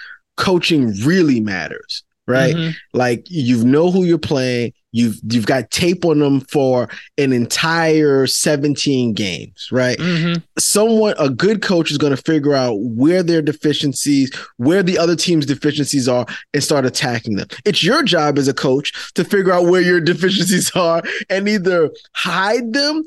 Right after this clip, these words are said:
Speaker 1: or do what best you can in the time that you have left, it, right? The Cowboys, due to Jerry Jones,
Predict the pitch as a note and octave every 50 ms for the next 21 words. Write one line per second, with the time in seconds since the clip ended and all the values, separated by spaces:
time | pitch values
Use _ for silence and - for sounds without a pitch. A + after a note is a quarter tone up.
0 | - _ _ D#3+ E3+ E3 C#3 C#3+ F3 F3 E3 E3 C3+ A2+ G#2 D3+ E3 D#3+ - -
1 | E3+ D#3 - - E3 D3+ C#3+ C#3+ C3+ C3 B2 - - C3+ C3+ C3 B2+ A#2+ - -
2 | - B2+ A2 G#2+ G#2+ G#2+ G#2+ F#2 - E2 D2+ D#2+ - - - _ _ - - -
3 | B2 A2 - _ C3 D3+ E3 E3+ G#2+ C3 - - - - - - - - _ _
4 | _ _ - C#3+ C#3+ - - F3+ G3 G#3 A3 A3 F#3+ D#3+ D#3 D#3 D3 C#3 C3+ C3
5 | B2+ C3 B2+ - - - - - C#3+ G#2+ C3+ D#3 F#3 F#3+ - - F3+ B2+ - -
6 | C#3+ C#3 C#3 C#3 C3+ B2 A2 B2 A2+ G#2+ G#2 G#2 G2+ G2 F#2 -